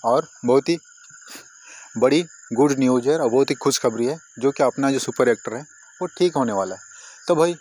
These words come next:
ये वीडियो कैसा लगा कैसे नहीं, ज़्यादा वीडियो को लंबा नहीं करूँगा, क्योंकि भाई जान सकते हो, ठीक है,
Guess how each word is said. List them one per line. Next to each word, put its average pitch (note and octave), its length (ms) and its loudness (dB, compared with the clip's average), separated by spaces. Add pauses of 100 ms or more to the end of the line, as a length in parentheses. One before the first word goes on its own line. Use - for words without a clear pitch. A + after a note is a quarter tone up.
(640)
ये D3+ 100 4
वीडियो D#3+ 200 4
कैसा C#3+ 260 0
लगा C#3 180 4
कैसे B2 300 0
नहीं, A#2+ 200 -4
ज़्यादा A#2 240 2
वीडियो A#2 260 -2
को B2 80 0
लंबा A2+ 260 -2
नहीं A#2+ 160 -2
करूँगा, A2 320 -6
क्योंकि C3+ 320 -2
भाई C#3+ 160 2 (1400)
जान C3 180 2
सकते - 180 -8
हो, B2+ 120 -2
ठीक C#3 200 -4
है, - 80 -10